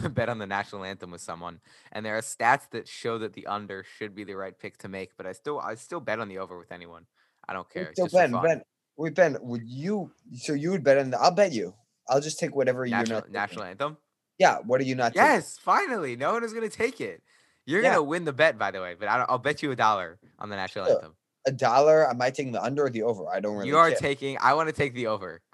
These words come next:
Speaker 2: Okay, so I'll take the
Speaker 1: Because
Speaker 2: under.
Speaker 1: y-, there are, there are so many stats that sh-, should have me wanting to take the, so right now it's at two minutes. I saw a thing, eleven of the last thirteen have been under two minutes. And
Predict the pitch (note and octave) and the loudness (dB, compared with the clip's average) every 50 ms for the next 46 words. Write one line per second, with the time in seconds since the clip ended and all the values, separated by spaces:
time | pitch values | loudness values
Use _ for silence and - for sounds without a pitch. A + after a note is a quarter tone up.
0 | _ _ _ _ _ _ _ - G3 G3+ - - - - B2+ C3 A#2+ C3+ C3 C#3 | _ _ _ _ _ _ _ -4 -4 -2 0 0 0 0 0 2 4 4 4 4
1 | D3 D3 - D3 C3 - B2+ C#3+ D#3+ F3+ F#3 F3 D#3 D#3+ E3+ F3+ F3+ - - D#3+ | 4 0 -2 -4 -2 0 4 6 8 8 8 8 8 6 6 4 4 2 0 -2
2 | D#3+ D#3 D3+ C#3+ C3 - B2 A2+ A#2 B2+ B2+ - A#2 G#2+ - _ - - B2+ - | -2 -2 -6 -8 -6 -4 -2 -2 -2 -2 -6 -10 -16 -16 -16 _ -18 -18 -16 -16
3 | - - - B2+ A#2 B2 A2 A2 G#2 G#2+ A2 G#2+ G#2+ G#2+ A2 A2 A2 _ - A2+ | -16 -14 -12 -12 -10 -8 -8 -10 -10 -12 -14 -12 -12 -12 -12 -14 -16 _ -16 -18
4 | G#2+ _ - G#2 G2+ G2+ G2+ _ _ _ _ _ - - B2+ A#2 B2 C3 C3 C#3 | -16 _ -16 -16 -16 -16 -18 _ _ _ _ _ -8 -4 0 2 2 2 4 4
5 | C3+ C3 C3+ B2+ - B2+ A2 - - - - C3+ A#2+ G#2 G#2+ A2 B2 C3 - - | 2 2 2 2 0 -4 -6 -6 -6 -8 -8 -8 -6 -6 -6 -6 -6 -8 -10 -14
6 | - _ _ _ _ _ - A2 - - A#2 A#2 A#2+ A#2+ A#2+ A2+ A#2+ A#2 G2 G#2 | -20 _ _ _ _ _ -12 -6 0 2 2 2 2 0 -2 -4 -4 -4 -6 -8
7 | G#2 G2 G2+ G#2 G#2+ A#2 A#2+ A#2+ A#2 A2+ G2 G#2 G#2 G#2 G2+ G#2+ - - _ - | -8 -6 -2 0 0 0 0 -2 -6 -6 -6 -4 -4 -2 -2 -2 -4 -6 _ -4
8 | A2+ A2 G#2+ - - G#2+ G#2+ G#2+ G#2+ A2 A#2 B2 B2 G#2 G2 G#2 G2+ G#2+ G2+ G2+ | -4 -4 -4 -8 -12 -16 -14 -12 -12 -12 -12 -12 -12 -14 -14 -12 -12 -12 -12 -10
9 | - - G#2+ G2 G2 G#2 G#2 G#2 G#2 G#2+ _ _ _ - - - A#2+ A2+ A2 G#2+ | -6 -6 -6 -6 -4 -6 -6 -6 -8 -10 _ _ _ -16 -12 -10 -8 -6 -4 -4
10 | G#2 A2 B2+ B2 - - - _ _ _ _ _ _ _ - C3 C#3+ C#3+ B2+ B2 | -4 -4 -6 -8 -10 -14 -16 _ _ _ _ _ _ _ -4 0 2 2 2 0
11 | B2+ B2 B2 | 0 -4 -8